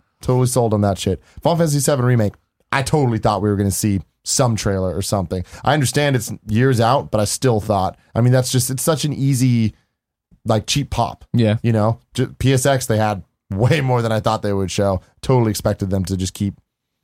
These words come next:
Speaker 1: throwing a little bit more. But again, Sony's conference was so strong that they didn't need it.
Speaker 2: Right. Save
Speaker 1: But
Speaker 2: for P S X again.
Speaker 1: Yeah.
Speaker 2: Here's another five seconds from this game that's five years out.
Speaker 1: Yeah. And they, they, speaking on Final Fantasy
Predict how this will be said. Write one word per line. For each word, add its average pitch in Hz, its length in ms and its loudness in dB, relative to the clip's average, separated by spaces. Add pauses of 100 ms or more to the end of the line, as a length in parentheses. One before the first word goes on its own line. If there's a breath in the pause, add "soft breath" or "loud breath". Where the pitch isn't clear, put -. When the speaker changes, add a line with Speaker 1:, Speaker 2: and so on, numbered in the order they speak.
(180)
Speaker 1:
throwing 143 220 2
a - 20 4
little 135 280 2
bit 107 160 -2
more. 98 240 0
But 123 120 0
again, 147 220 0
Sony's 127 340 2
conference 113 340 -2
was 98 120 -6
so 117 200 0
strong 98 440 -2
that 87 220 -6 (360)
they 113 80 2
didn't 117 220 2
need 107 180 0
it. 82 220 -8
Speaker 2:
Right. 110 260 2 (240)
Save 120 180 0
Speaker 1:
But 110 60 0
Speaker 2:
for 117 60 -2
P 131 100 2
S 131 100 2
X 165 160 -2
again. 98 140 0 (520)
Speaker 1:
Yeah. 113 140 4
Speaker 2:
Here's 135 140 2
another 123 500 2 (360)
five 107 240 0
seconds 101 300 -2
from 90 100 -4
this 92 100 0
game 80 280 -2 (100)
that's - 200 -6
five 65 200 -2
years 76 160 -4
out. - 160 -6 (220)
Speaker 1:
Yeah. 92 160 -4
And 98 300 -2
they, 117 160 2
they, 110 320 0 (280)
speaking 123 320 0
on 104 200 2
Final 95 180 2
Fantasy 92 480 0